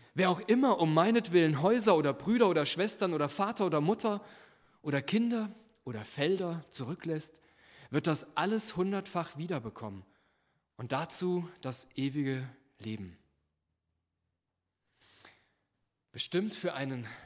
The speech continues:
reichen Lohn. Das ist unsere Bestimmung. Und dafür lohnt sich alles andere. Dafür lohnt es sich, Jesus nachzufolgen. Durch gute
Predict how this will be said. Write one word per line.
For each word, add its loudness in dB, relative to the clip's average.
reichen -12
Lohn. -12
Das -6
ist -8
unsere -8
Bestimmung. -8
Und -14
dafür -6
lohnt -6
sich -8
alles -12
andere. -10
Dafür -10
lohnt -6
es -14
sich, -10
Jesus -10
nachzufolgen. -12
Durch -14
gute -6